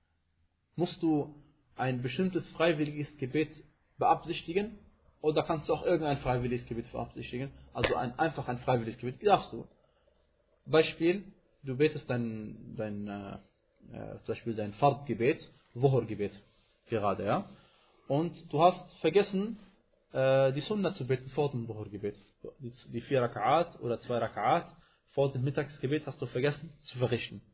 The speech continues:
Und du hast schon Allahu Akbar gesagt und betest gerade dein Wuhur-Gebet. Dann kannst du sagen, nein, ich bete es als Sunna zu Ende, Sunna vor Wuhur.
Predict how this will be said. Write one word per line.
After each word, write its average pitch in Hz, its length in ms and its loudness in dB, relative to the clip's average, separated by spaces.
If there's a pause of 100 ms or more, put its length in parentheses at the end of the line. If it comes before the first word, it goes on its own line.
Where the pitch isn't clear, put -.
(1600)
Und 156 140 -2
du 180 60 8
hast 190 140 8
schon 156 120 -4
Allahu 147 280 6
Akbar 123 260 2
gesagt 117 260 -6
und 120 80 -6
betest 143 300 0
gerade 120 160 0
dein 110 180 -4
Wuhur-Gebet. 107 460 -8 (500)
Dann 160 140 4
kannst - 280 0
du 170 60 -2
sagen, 151 380 6
nein, 147 160 0
ich 139 160 -6
bete 156 220 0
es - 180 -8
als 135 220 -4
Sunna 135 280 -2
zu - 100 -8
Ende, 147 400 -6
Sunna 147 340 -4
vor 117 260 2
Wuhur. 98 200 -12